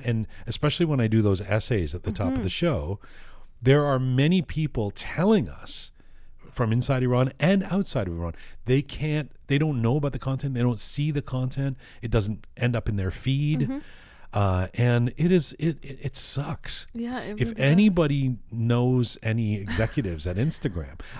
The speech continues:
Speaker 1: I don't know what's, I don't know who, I've heard this, obviously, this has happened to more than just us,
Speaker 2: Yes.
Speaker 1: but th-, we've been targeted, and s-, for some reason,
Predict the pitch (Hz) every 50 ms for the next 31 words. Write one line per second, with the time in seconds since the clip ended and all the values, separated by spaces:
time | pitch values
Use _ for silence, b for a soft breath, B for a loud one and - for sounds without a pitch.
0 | B 135 147 202 226 220 226 208 180 - - - - - 143 175 190 185 170 131
1 | - - - 143 151 160 170 170 170 170 156 B B B B B B B B -
2 | 117 101 170 196 165 123 107 123 113 101 87 - 101 87 85 95 87 - - -
3 | 110 95 87 82 80 78 76 76 - - - 98 95 92 95 107 107 95 82 87
4 | 85 78 76 - - 131 110 - 202 - - - - B B B B B - 117
5 | 110 107 - - - - - - - - 147 120 101 117 160 175 143 135 127 110
6 | 101 - 117 113 123 113 101 82 67 64 65 90 98 - b b b b b b
7 | b b b - 107 107 107 110 - - - - - 143 - - 131 117 - -
8 | - 160 156 165 160 139 143 160 190 190 160 - - 80 76 78 98 110